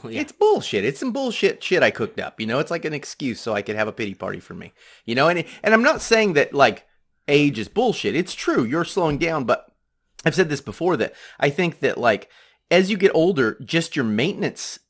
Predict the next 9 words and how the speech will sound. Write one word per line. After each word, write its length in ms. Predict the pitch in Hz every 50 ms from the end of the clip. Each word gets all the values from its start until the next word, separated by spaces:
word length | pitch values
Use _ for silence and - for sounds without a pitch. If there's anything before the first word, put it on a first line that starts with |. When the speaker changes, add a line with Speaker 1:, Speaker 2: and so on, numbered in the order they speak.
| _ _
Speaker 2:
schedule 680 | - - - - - - - 139 120 107 113 107 92
has 220 | - 110 92 - -
to 60 | -
go 220 | 87 92 85 73
up, 160 | - - - -
right? 360 | 104 110 104 107 131 - 117
So, 100 | - 147
like, 160 | 123 120 110 95
Speaker 1:
Yeah. 100 | 87